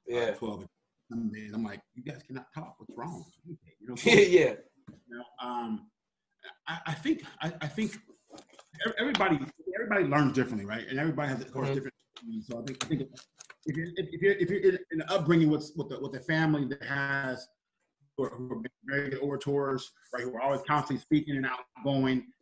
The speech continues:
Speaker 1: you know, maybe, maybe, maybe it's easier that way, right?
Speaker 2: Right.
Speaker 1: Um, maybe, maybe you learn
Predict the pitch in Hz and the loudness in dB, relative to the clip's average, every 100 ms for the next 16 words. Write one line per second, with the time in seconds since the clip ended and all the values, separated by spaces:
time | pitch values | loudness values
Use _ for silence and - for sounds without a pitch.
0 | _ 131 117 131 160 143 - 127 160 147 | _ -4 0 2 0 -2 -4 0 0 0
1 | 131 117 143 147 139 135 - 165 131 123 | -6 -4 -2 0 -2 -4 -4 0 0 0
2 | 117 113 117 110 101 107 120 _ _ _ | -2 -4 -6 -10 -8 -8 -8 _ _ _
3 | _ 127 127 120 113 107 - _ _ - | _ -4 -2 0 -2 -4 -10 _ _ -10
4 | 160 165 147 160 165 156 151 143 160 156 | 0 2 2 2 2 2 2 4 6 6
5 | 135 | 4